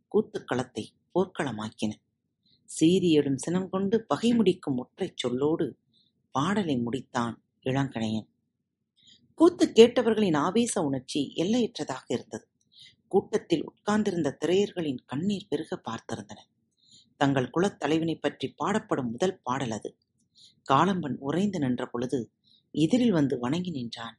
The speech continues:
பாரி. பாடிய கிணையர்களுக்கு தங்களது கதையின் நாயகன் இவன்தான் என்று அப்பொழுதுதான் புரியத் தொடங்கியது. காலம்பனை கண்கொண்டு பார்த்ததும் தாங்கள் செய்த தவற்றை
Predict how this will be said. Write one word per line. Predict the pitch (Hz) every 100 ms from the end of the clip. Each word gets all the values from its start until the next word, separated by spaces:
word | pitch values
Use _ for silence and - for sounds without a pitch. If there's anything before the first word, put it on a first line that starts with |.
| _
பாரி. | - 104 - _ _ _ _ _ _ _ _ _ _ _ _ - - - -
பாடிய | 180 220 226 180
கிணையர்களுக்கு | - 170 196 170 151 - - 226 _ - _
தங்களது | - 240 254 226 175
கதையின் | 175 180 262 196
நாயகன் | 143 170 202 180 127
இவன்தான் | 123 170 185 226 226
என்று | 147 139 127
அப்பொழுதுதான் | - - 226 220 170 135 117 -
புரியத் | 156 143 -
தொடங்கியது. | 113 110 107 107 - _ _ _ _ _ -
காலம்பனை | 135 156 180 160 127
கண்கொண்டு | - 131 156 180 180
பார்த்ததும் | - 123 - 127 113 107 _ _ - _ -
தாங்கள் | 139 143 127
செய்த | - 180 202 208
தவற்றை | - 123 - -